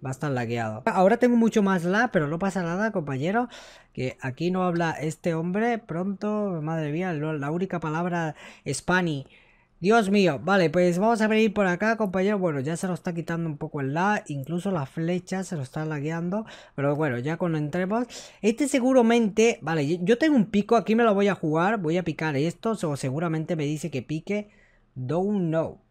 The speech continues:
O sea, no, ¿qué me dice? ¿Que no lo agarre? lol. Vale, vale, chicos,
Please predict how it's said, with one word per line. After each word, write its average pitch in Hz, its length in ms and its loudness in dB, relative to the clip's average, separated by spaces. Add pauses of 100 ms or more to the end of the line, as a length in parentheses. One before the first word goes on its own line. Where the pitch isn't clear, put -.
(240)
O 131 40 -10
sea, 139 300 -4
no, 151 880 -2
¿qué 147 120 -8
me 160 80 -4
dice? 170 280 -4
¿Que 131 120 -6
no 131 120 -6
lo 175 60 -4
agarre? 180 380 -4 (880)
lol. 165 760 6 (800)
Vale, 202 280 6
vale, 196 240 6
chicos, 170 400 4